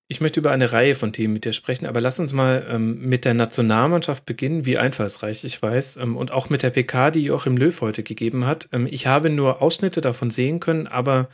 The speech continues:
ähm, muss sagen, ich habe ihn sehr, äh, locker erlebt, auch, ähm, sehr entschlossen, hatte so ein bisschen den Eindruck, für den geht's jetzt gerade, weil die Rückschläge dann doch gar nicht so weich sind, ähm,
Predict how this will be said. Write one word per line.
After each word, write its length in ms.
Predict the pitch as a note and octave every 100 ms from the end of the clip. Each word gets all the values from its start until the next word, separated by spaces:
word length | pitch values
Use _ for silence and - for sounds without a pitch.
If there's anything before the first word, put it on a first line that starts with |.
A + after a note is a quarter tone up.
| - - - -
ähm, 120 | C3
muss 280 | B2+ C3 C3+
sagen, 400 | C3+ C3+ D#3+ D#3
ich 200 | C#3 -
habe 160 | C3 C3
ihn 140 | B2
sehr, 600 | A#2+ B2+ C3 C#3 C3+ -
äh, 220 | A#2+ A2+ - -
locker 420 | B2+ D#3+ F#3 F3+
erlebt, 580 | D#3 D3 D#3 F3+ - -
auch, 320 | - D3 - B2+
ähm, 160 | A#2
sehr 280 | A2 A#2+ B2
entschlossen, 680 | B2 - B2+ D#3 - G3 C3
hatte 160 | C3
so 100 | A#2+
ein 100 | B2
bisschen 280 | D#3+ F#3 D#3
den 160 | C#3 B2
Eindruck, 420 | C3+ D3+ D#3 D3+
für 160 | -
den 280 | B2+ C3+ D3
geht's 360 | C3+ C3+ - -
jetzt 280 | C3+ C3+ -
gerade, 500 | A#2+ A#2 C#3 C3 A#2+
weil 380 | A#2 E3 F#3 - - - - -
die 240 | C3+ C3
Rückschläge 640 | C3 D3+ E3 - C3+ C3+ A#2+
dann 160 | A2+
doch 220 | A#2+ D#3 -
gar 140 | A#2+
nicht 180 | A#2+ -
so 320 | A#2+ A#2 A#2+ - - _ _
weich 400 | - A2+ D3+ F3
sind, 440 | - A2+ D#3+ - _ C#3
ähm, 420 | A2+ G#2+ G#2+